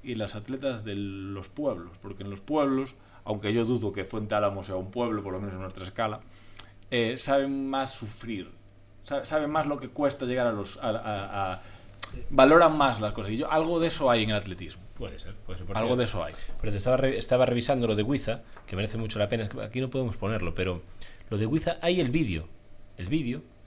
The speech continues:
Speaker 2: en el que Guiza, lo de la gasolina, cuenta que, que él tenía un coche de gasolina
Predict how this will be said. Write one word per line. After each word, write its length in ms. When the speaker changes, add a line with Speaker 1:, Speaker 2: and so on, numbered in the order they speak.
Speaker 2:
en 140
el 100
que 100
Guiza, 440
lo 120
de 60
la 80
gasolina, 380
cuenta 400
que, 600
que 140
él 240
tenía 200
un 80
coche 240
de 60
gasolina 460